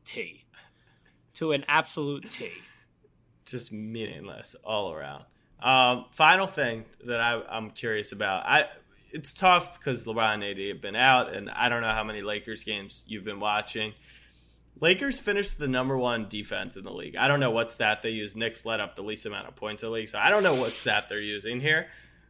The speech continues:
Speaker 2: But in some stat that they tweeted out, I'm gonna give them the benefit of the doubt that they were a top defense.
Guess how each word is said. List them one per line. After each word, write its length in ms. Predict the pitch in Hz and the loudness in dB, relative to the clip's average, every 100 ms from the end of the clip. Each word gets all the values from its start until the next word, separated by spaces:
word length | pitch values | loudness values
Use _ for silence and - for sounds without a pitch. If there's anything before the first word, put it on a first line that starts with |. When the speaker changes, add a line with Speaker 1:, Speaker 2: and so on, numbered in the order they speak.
| _ | _
Speaker 2:
But 380 | 147 139 117 - - | 6 8 6 2 0
in 200 | 165 139 | 2 2
some 640 | - - 175 190 175 165 | 2 6 8 6 4 -4
stat 420 | - - 139 117 - | -8 4 6 6 4
that 100 | 104 | -2
they 140 | 117 | -2
tweeted 360 | 117 127 117 107 | -2 -4 -2 0
out, 260 | 92 101 - | 0 -2 4
I'm 220 | 143 139 | 4 6
gonna 200 | 143 170 | 6 6
give 120 | 156 | 6
them 60 | 143 | 4
the 100 | 131 | 4
benefit 340 | 120 123 113 117 | 4 4 2 -4
of 60 | 107 | -4
the 60 | |
doubt 360 | 98 101 98 92 | -2 0 0 -2
that 140 | 110 | -4
they 120 | 117 120 | 0 0
were 160 | 117 | 0
a 140 | 107 117 | -2 -4
top 400 | 117 110 90 - | 0 0 0 -6
defense. 600 | 98 - 60 58 - | -16 -16 -20 -20 -18